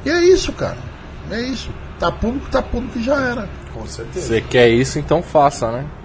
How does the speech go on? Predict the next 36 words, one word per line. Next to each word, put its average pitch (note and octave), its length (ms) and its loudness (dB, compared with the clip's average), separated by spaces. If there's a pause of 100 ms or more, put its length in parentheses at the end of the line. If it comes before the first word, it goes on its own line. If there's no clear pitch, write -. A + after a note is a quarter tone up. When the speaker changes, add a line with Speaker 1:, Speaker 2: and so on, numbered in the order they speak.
(120)
Speaker 1:
É E3+ 100 4
isso F#3 260 4
aí, C4+ 200 0
mano. F3 180 -2
Speaker 2:
Exato. C3+ 460 -4 (800)
Então D4 180 4
manda C#4 140 2
o - 60 -4
próximo, A#3+ 360 4
produção. D#3+ 500 0 (1600)
Speaker 3:
Matheus B2 480 0
Laiola. G#2 560 4 (2250)
Speaker 1:
Cara, E3 220 0
eu C#3 60 -2
não C#3+ 220 0
conheço E3 560 -4
ele. A#2+ 200 2
Eu - 20 -4
sei - 160 -4
que E3 80 -2
ele D#3+ 60 -2
mexe F3 180 2
com G3+ 120 -6
bicho, C#3 320 -2
não C3 120 0
é? D#3 160 -2 (160)
Speaker 3:
É, G#2+ 240 2
lá A2+ 140 6
do B2 80 2
Paraná, A2+ 460 6
né? G2+ 140 -4 (420)
Speaker 2:
É C#3+ 60 -8
do C3+ 80 -6
Paraná C#3 360 0
ele? - 180 0
Speaker 3:
É. F2 160 -2